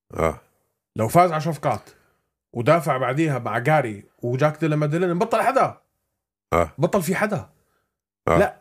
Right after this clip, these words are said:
Speaker 2: إسرائيل أديسانيا فاز عليهم كلهم ولف عليهم كمان مرة.
Speaker 1: مزبوط.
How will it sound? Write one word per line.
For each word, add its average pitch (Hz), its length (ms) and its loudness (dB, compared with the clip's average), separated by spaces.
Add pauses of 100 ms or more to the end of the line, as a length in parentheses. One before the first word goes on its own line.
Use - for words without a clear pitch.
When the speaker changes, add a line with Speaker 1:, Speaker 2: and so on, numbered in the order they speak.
(140)
Speaker 2:
إسرائيل 220 300 0
أديسانيا 208 600 0 (760)
فاز 190 260 0
عليهم 185 360 0
كلهم 202 340 -2 (280)
ولف 175 300 0
عليهم 190 280 0
كمان 180 240 -2
مرة. 196 400 -4 (760)
Speaker 1:
مزبوط. 87 420 -4